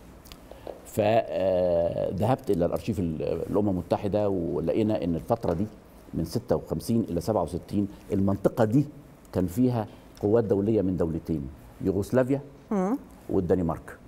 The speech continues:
Speaker 2: مم.
Speaker 1: آه، اتصلنا بالدنماركيين ما ساعدوناش الحقيقة.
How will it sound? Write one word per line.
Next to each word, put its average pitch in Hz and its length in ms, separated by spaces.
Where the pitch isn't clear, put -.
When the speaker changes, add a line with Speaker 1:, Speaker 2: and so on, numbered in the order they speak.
Speaker 2:
مم. 214 160
Speaker 1:
آه، 50 480
اتصلنا 151 420
بالدنماركيين 107 580
ما 110 60
ساعدوناش 82 440
الحقيقة. - 220